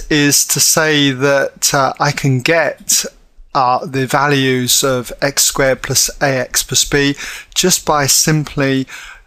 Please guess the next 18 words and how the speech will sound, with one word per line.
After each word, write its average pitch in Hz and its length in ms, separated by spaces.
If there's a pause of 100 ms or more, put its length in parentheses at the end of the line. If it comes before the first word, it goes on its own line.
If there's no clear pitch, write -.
(140)
dividing 143 880
f 147 200
of 135 120
x - 360
by 131 260
x - 220
plus - 280
three. 139 240
So 151 320 (600)
I 247 60
would 208 120
start 147 360
off 135 180
by 135 160
saying 135 400
x - 220
squared 135 380
plus - 240